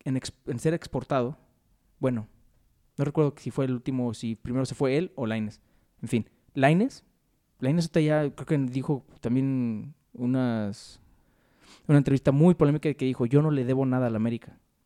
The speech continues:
Para muchos americanos dijeron, <laughs> "Hijo de tu, ¿cómo que no le debes nada? Nosotros te sacamos, nosotros te formamos, nosotros fuimos los que, gracias a nosotros, te, te fuiste a Europa a hacerte güey". En fin,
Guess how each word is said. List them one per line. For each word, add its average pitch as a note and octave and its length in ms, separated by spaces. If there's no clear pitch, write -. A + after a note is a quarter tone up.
Para A#2+ 140
muchos D3+ 180
americanos C3 320
dijeron, A2+ 320
<laughs> - 320
"Hijo - 160
de G2+ 100
tu, - 140
¿cómo D#3 140
que - 100
no C#3 60
le D3 100
debes C#3+ 180
nada? C#3+ 320
Nosotros C3 300
te C3+ 100
sacamos, C#3 320
nosotros B2+ 220
te C3+ 100
formamos, C3+ 420
nosotros B2 280
fuimos D3+ 180
los C3+ 120
que, - 120
gracias C3+ 260
a C3+ 40
nosotros, D3 400
te, A#2 140
te - 360
fuiste C#3+ 300
a A2+ 300
Europa B2 320
a - 20
hacerte C3 300
güey". B2 200
En B2+ 80
fin, C#3+ 200